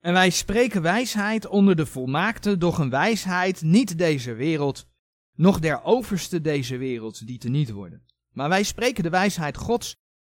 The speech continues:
bestaande in verborgenheid die bedekt was, welke God tevoren verordineerd heeft tot onze heerlijkheid, eer de wereld was.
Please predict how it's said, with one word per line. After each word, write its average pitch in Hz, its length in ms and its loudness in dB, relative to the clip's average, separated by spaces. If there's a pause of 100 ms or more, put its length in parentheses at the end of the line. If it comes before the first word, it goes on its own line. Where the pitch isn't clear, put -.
(160)
bestaande 226 640 2
in 180 220 6
verborgenheid 139 880 -4
die 117 80 -10
bedekt 120 380 -4
was, 123 420 -8 (480)
welke 151 280 -6
God 233 360 -4
tevoren 196 480 -6
verordineerd 135 580 -4
heeft 123 260 -6
tot 113 160 -12
onze 143 280 -8
heerlijkheid, 113 760 -10
eer 156 220 -6
de 131 100 -8
wereld 117 280 -8
was. 113 520 -10